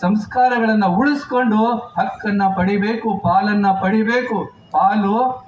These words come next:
ಮನೆ ಪಾಲಿಗೋಸ್ಕರ ಜಗಳ ಆಡೋದು ಬೇಡ. ಅಣ್ಣ ತಮ್ದಿರು ಆ ಮನೆ ಪಾಲಿಗೋಸ್ಕರ ಜಗಳ ಆಡ್ತಾರೆ. ಒಂದ್ ಎಕರೆಗೆ ಒಂದು ಫೂಟ್ ಒತ್ತಿದ್ರು ಸಾಕು, ಅಲ್ಲಿ ಜಗಳ ಮಾಡ್ತೀವಿ.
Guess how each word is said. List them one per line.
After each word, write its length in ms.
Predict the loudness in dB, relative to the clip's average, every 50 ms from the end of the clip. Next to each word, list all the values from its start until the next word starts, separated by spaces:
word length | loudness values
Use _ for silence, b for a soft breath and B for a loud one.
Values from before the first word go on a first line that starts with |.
| -6
ಮನೆ 320 | -4 -4 -2 -2 -2 -4 -4
ಪಾಲಿಗೋಸ್ಕರ 720 | -2 0 0 0 0 0 0 0 -2 -4 -4 -4 -4 -2
ಜಗಳ 280 | -2 -2 -2 -2 0 2
ಆಡೋದು 380 | 4 4 4 4 2 0 0 0
ಬೇಡ. 180 | 0 0 0 0 -2 -2 -4 -8 -8 -6
ಅಣ್ಣ 180 | -2 -2 0 0 0
ತಮ್ದಿರು 600 | 0 0 0 0 0 0 0 0 0 0 -2 -4 -6 -8 -14 -20 -20 -20 -20 -14 -8 -6
ಆ 40 | -4
ಮನೆ 340 | -2 0 0 0 0 0
ಪಾಲಿಗೋಸ್ಕರ 560 | 0 0 0 0 0 0 -2 -2 -2 -2 -2 -2
ಜಗಳ 280 | 0 0 0 0 0
ಆಡ್ತಾರೆ. 340 | 0 0 0 -2 -2 -2 -2
ಒಂದ್ 300 | 0 0 0 2 2 0
ಎಕರೆಗೆ 840 | 0 -2 -2 -2 -2 -2 -2 -4 -8 -14 -20 -10 -6 -4 -2 -2 0
ಒಂದು 580 | 0 0 0 0 2 2 0 0 -2 -6 -10 -8 -4
ಫೂಟ್ 280 | -2 0 0 0 0 0
ಒತ್ತಿದ್ರು 500 | -2 -2 -2 -4 -4 -2 -2 -2 -2 -2
ಸಾಕು, 440 | -2 -2 -2 -2 -2 0 0 0
ಅಲ್ಲಿ 260 | 0 0 0 0 0 -2
ಜಗಳ 220 | -2 -2 0 0
ಮಾಡ್ತೀವಿ. 640 | 0 0 0 0 -2 -2 -2 -2 -4 -4 -4 -6 -10